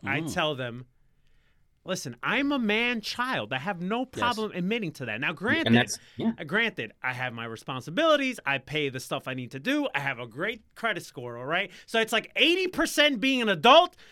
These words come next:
Speaker 1: twenty percent being a man child. This is how, this
Speaker 3: Hey.
Speaker 1: is what it is. <laughs>
Speaker 3: No judging there. That's how it should be. That's how it should go. <laughs>
Speaker 2: Hey,
Speaker 3: Look
Speaker 2: are
Speaker 3: at
Speaker 2: you
Speaker 3: Mario
Speaker 2: enjo-,
Speaker 3: flexing
Speaker 2: are you
Speaker 3: his credit
Speaker 2: enjoying
Speaker 3: card
Speaker 2: yourself?
Speaker 3: score, his credit score.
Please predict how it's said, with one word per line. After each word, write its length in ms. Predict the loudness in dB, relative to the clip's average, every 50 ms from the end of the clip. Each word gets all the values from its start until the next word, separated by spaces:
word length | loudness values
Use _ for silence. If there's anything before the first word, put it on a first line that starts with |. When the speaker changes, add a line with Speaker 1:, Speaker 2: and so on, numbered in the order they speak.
| -20 -20 -20 _ _ -14
Speaker 1:
twenty 420 | -6 -2 2 4 6 8 8 8 6
percent 380 | 4 4 6 8 6 6 6
being 180 | 6 4 4 4
a 60 | 6
man 240 | 6 8 8 8 6
child. 400 | 4 2 0 0 0 -4 -8 -12 _ _ _ _ _ _ _
This 260 | 2 4 4 4 4
is 80 | 4 6
how, 180 | 6 6 6 6 2
this 160 | 0 0 0
Speaker 3:
Hey. 60 | 0 0
Speaker 1:
is 60 | 0
what 160 | 2 2 4
it 80 | 4 2
is. 320 | 0 0 -2 -6 -12 -18 -14 -12
<laughs> 100 | -12 -12 -12 _ _ _ _ _ _ _ _ _ _ _ _ _ _ _ -14 0
Speaker 3:
No 220 | 6 8 10 10 10
judging 380 | 10 10 10 8 8 4 4
there. 200 | 6 6 6 6
That's 160 | 6 4 2
how 120 | 2 2 2
it 80 | 2
should 160 | 2 -2 2 4
be. 160 | 4 4 4
That's 180 | 2 0 0
how 160 | 2 2 2 2
it 80 | 0
should 160 | 0 0 6
go. 260 | 8 8 8 8 4 -2 -8
<laughs> 40 | -12 -10 -12 -12 -12 -12 -14 -14 -14 -16 _ _ _ -14
Speaker 2:
Hey, 260 | -2 2 4 4 4
Speaker 3:
Look 60 | 2 0 _
Speaker 2:
are 120 | 8 10 10
Speaker 3:
at 60 | 12
Speaker 2:
you 100 | 12 12
Speaker 3:
Mario 200 | 12 12 12 12
Speaker 2:
enjo-, 140 | 12 12 10
Speaker 3:
flexing 180 | 10 8 8 10
Speaker 2:
are 40 | 10
you 200 | 12 12 12 12
Speaker 3:
his 80 | 12
credit 80 | 12 12
Speaker 2:
enjoying 320 | 12 12 12 12 12 12
Speaker 3:
card 100 | 12 12
Speaker 2:
yourself? 380 | 10 10 10 10 10 10 10 10
Speaker 3:
score, 400 | 8 8 8 8 8 4 0 -8 _ _ _ 2 4
his 120 | 4 4
credit 300 | 6 6 6 8 8 6
score. 400 | 4 2 4 6 6 6 6 4